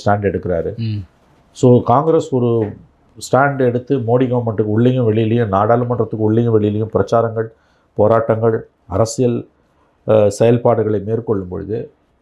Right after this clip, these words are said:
Speaker 1: கூப்பிடாமலே கூட வந்து நிற்கக்கூடிய ஒரு கட்சியாக முப்பத்திரெண்டு எம் பிஸ் பெரிய பிளாக் அவங்க இருக்காங்க. அதுதான் அவங்களுக்கு முக்கியம். இங்க வந்து பத்து சீட்டுக்கு அஞ்சு சீட்ல குறையறதால கூடுறதால எதுவும் கிடையாது. At the same time, இருபத்தஞ்சுன்றது ரொம்ப குறைவான நம்பர்னு அவங்க நினைக்கிறாங்க.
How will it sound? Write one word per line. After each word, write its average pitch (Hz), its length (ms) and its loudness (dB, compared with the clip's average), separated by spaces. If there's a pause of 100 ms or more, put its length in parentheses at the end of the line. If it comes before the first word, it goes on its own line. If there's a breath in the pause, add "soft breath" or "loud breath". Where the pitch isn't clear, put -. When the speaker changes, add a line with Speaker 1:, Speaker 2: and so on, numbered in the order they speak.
(640)
Speaker 1:
கூப்பிடாமலே 165 640 0
கூட 151 200 0
வந்து 127 160 -4
நிற்கக்கூடிய 110 480 -2
ஒரு 95 520 0
கட்சியாக 98 720 2
முப்பத்திரெண்டு 120 600 -2
எம் 110 160 -2
பிஸ் - 220 -8
பெரிய 123 340 0
பிளாக் 98 340 0 (160)
அவங்க 92 180 -4
இருக்காங்க. 87 340 -4 (460 soft breath)
அதுதான் 135 320 0
அவங்களுக்கு 110 280 -2
முக்கியம். 90 360 -10 (600)
இங்க 110 160 2
வந்து 120 340 2
பத்து 123 240 -2
சீட்டுக்கு 117 320 -4
அஞ்சு 104 180 -2
சீட்ல 117 360 -2
குறையறதால 110 560 4
கூடுறதால 98 300 0
எதுவும் 95 260 0
கிடையாது. 87 340 -6
At 85 80 -6
the 92 140 0
same 147 240 2
time, 151 200 -2
இருபத்தஞ்சுன்றது 135 680 2
ரொம்ப 110 300 0
குறைவான 131 360 0
நம்பர்னு 98 440 -4
அவங்க 90 120 -6
நினைக்கிறாங்க. 90 540 -10